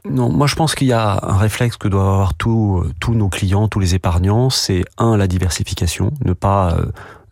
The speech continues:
tout, mettre tous ses œufs dans le même panier, donc pas un fonds flexible, mais plusieurs fonds flexibles, et puis rappeler la nécessité d'être bien accompagné.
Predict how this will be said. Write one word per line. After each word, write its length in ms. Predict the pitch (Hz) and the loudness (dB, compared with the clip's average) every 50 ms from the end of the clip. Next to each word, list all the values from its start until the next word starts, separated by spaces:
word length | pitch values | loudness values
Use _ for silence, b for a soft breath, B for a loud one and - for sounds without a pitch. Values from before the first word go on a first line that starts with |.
| - - _ | -16 -10 _
tout, 320 | - 120 117 117 110 - - | 0 0 2 2 2 0 0
mettre 300 | - 104 104 - - - | 0 0 0 0 -2 -4
tous 160 | - - - 120 | -4 -2 -2 0
ses 180 | - 117 101 | 0 2 2
œufs 60 | 113 | 2
dans 100 | 107 104 | 2 2
le 60 | 95 95 | 2 2
même 160 | 92 90 87 | 0 0 0
panier, 320 | - 82 82 95 120 139 | -2 -2 0 0 0 2
donc 160 | 120 92 82 | 2 0 0
pas 160 | - - 92 - | 0 -2 -2 0
un 100 | 107 107 | 0 0
fonds 160 | 101 - 107 | 0 0 -2
flexible, 400 | 98 - 98 98 - - 104 101 | -2 -2 -2 -4 -2 -2 0 0
mais 80 | 85 76 | 0 -2
plusieurs 320 | - - 98 104 120 117 | -2 -2 0 0 0 0
fonds 100 | - 113 | 0 -2
flexibles, 420 | 92 104 95 - - - 160 156 135 B B B B B B | -2 -2 -2 -2 -2 -2 -2 -2 -4 B B B B B B
et 120 | - 101 | -4 -4
puis 260 | 85 - - 123 127 123 | -2 -2 0 0 2 2
rappeler 480 | 85 98 101 - - 127 127 131 - | 2 0 0 0 0 0 0 0 0
la 160 | - - 104 | 0 0 0
nécessité 480 | 104 110 104 - 110 101 - 113 - 135 | 2 2 0 0 0 -2 -2 -2 -2 0
d'être 180 | 110 107 82 82 | 0 0 0 0
bien 220 | 90 101 117 113 | 0 2 2 2
accompagné. 520 | 113 110 - 113 104 117 117 120 120 117 | 2 0 0 0 0 0 2 2 0 0